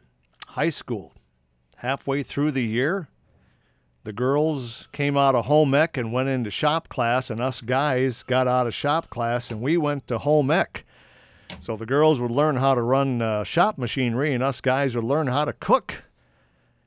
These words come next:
And this meatloaf I made, yeah, this wood chipper would have been handy for that. Anyway, Honda six horsepower air compressor, three hundred dollars for that. Uh, seven six three,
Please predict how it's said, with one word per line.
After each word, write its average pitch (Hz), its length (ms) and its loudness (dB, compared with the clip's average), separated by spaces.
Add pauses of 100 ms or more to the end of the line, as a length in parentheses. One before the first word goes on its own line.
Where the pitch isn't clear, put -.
(140)
And 110 120 -8
this 113 180 -6
meatloaf 165 580 0
I 170 160 4
made, 170 480 0 (580)
yeah, 127 400 -2 (760)
this 117 180 -6
wood 139 240 -2
chipper 120 340 -2
would 120 140 0
have 120 80 -2
been 113 140 -2
handy 120 400 -2
for 110 160 -8
that. 117 260 -4 (320)
Anyway, 190 440 2
Honda 180 380 2
six 202 300 -2
horsepower 165 800 2
air 175 200 0
compressor, 139 560 0
three 175 320 -2
hundred 147 300 2
dollars 135 460 0
for 113 200 -8
that. 120 260 -4 (420)
Uh, 120 240 0
seven 175 400 -2
six - 320 -6
three, 147 460 -2